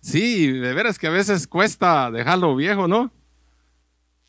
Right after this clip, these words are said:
Recuerdo que hace unos años tenía yo un par de zapatos que lo había usado como unos diez años y me gustaban. Yo no los quería tirar a la basura, pero estaban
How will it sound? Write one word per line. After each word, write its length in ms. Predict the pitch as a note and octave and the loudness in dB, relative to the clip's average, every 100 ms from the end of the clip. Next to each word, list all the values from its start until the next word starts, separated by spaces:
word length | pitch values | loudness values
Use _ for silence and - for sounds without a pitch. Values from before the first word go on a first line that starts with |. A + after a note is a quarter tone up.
| _ _ _ _ _ | _ _ _ _ _
Recuerdo 460 | - C#3 F#3 G#3 F#3 | -8 -2 -2 -2 -2
que 320 | F3+ D#3 D3 | 0 0 0
hace 280 | C#3+ E3 F#3+ | -6 -4 -4
unos 260 | G3 F3 | -2 0
años 260 | F3 G3 F#3 | 0 0 -2
tenía 280 | D#3+ E3 F#3 | -2 -2 0
yo 100 | F#3 | 0
un 80 | E3+ | 2
par 140 | F3+ | 0
de 60 | E3+ | 2
zapatos 440 | D#3 D#3+ E3+ E3+ | -2 -2 -4 -6
que 80 | D#3 | -4
lo 120 | D3 | -2
había 160 | D#3 E3+ | 0 0
usado 280 | E3+ F3 | 0 0
como 200 | E3 D3+ | -2 0
unos 180 | E3+ D#3 | 2 2
diez 240 | D3 D#3+ D3 | 2 0 0
años 320 | D#3+ F3 C#3+ | -2 -2 -4
y 80 | C#3 | 0
me 120 | C#3+ | 2
gustaban. 680 | C#3 A#2+ - - F3+ D#3 | 2 -2 -6 -6 -2 0
Yo 100 | C3+ | 0
no 100 | D#3 | -2
los 140 | E3+ D#3 | -4 -6
quería 180 | D3 D#3 | -6 -4
tirar 240 | D3+ C#3 | -2 -2
a 60 | D#3 | -2
la 80 | |
basura, 420 | D3 A#2 A2+ C#3+ D#3+ | -2 -4 -4 -4 -4
pero 180 | B2+ | -4
estaban 480 | A2+ C#3 C#3 C#3 A2+ | -6 -4 -2 -4 -4